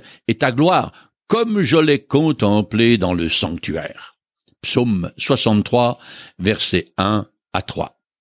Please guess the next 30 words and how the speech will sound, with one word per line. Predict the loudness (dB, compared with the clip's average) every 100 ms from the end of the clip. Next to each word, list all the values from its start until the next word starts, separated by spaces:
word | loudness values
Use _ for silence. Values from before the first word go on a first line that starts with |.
| _ _ -20 -20 -20 _
David | -4 -2 0 2
et | 2
sa | 2
troupe | 0 0 -2 -2 -4 -4 _ _ _
sont | -8 -2 -2 2
épuisés. | 0 0 -2 -2 -2 -6 _ _ _ _ _ _ -20 -20
Ce | -6 -2
n'est | 0 0
pas | 0
la | 0
première | 0 0 2 0
fois | 0 2 2 0
qu'ils | -2 -2 0 0
se | 2
réfugient | 2 2 0 0 -2 0 0 0
dans | 2
les | 2 2
environs | 2 2 2 2
de | 0
la | -2
mer | -2 -2
Morte, | -2 -2 -8 -10 -8 -8 _ _ -20 -12
l'un | -2 0 0
des | 0 0 2
endroits | 2 2 2
les | 4 2
plus | 0 -4 -4 -2 -2
inhospitaliers | -2 -2 -4 -6 -2 0 2 2 2
qui | 0 -6
soient. | -6 -6 -10